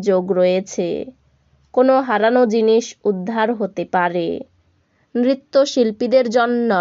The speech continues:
উন্নতি অপেক্ষা করছে। খুব কাছের কোনো বন্ধুর দ্বারা বিশেষ উপকৃত হতে পারেন। প্রেমে বিশ্বাস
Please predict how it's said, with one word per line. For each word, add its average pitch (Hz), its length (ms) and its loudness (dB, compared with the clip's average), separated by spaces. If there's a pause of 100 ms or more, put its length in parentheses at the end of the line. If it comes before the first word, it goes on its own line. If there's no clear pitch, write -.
(260)
উন্নতি 247 540 -2 (140)
অপেক্ষা 208 540 -4 (100)
করছে। 185 480 -4 (920)
খুব 285 160 -2 (180)
কাছের 269 400 0
কোনো 254 320 2
বন্ধুর 214 480 2
দ্বারা 202 340 2 (500)
বিশেষ 262 460 0 (160)
উপকৃত 240 580 -2 (140)
হতে 202 280 -4
পারেন। 180 440 0 (1040)
প্রেমে 262 340 4
বিশ্বাস 233 500 -2